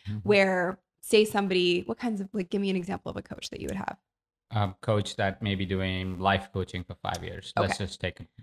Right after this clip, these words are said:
Speaker 1: bigger topic, yeah.
Speaker 2: Yeah, so let's say it's life coaching.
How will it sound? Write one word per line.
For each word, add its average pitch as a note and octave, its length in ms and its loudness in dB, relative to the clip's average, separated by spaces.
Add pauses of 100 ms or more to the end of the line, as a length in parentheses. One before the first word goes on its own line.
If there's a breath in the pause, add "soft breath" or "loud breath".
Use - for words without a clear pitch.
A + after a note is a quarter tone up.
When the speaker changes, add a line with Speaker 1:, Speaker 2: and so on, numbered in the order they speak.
Speaker 1:
bigger G#2 240 6
topic, F2+ 400 0
yeah. G2 80 -4
Speaker 2:
Yeah, A3+ 340 10
so A3 180 2
let's C4 240 4
say A#3+ 100 8
it's A3 140 0
life F3 200 2
coaching. - 460 -4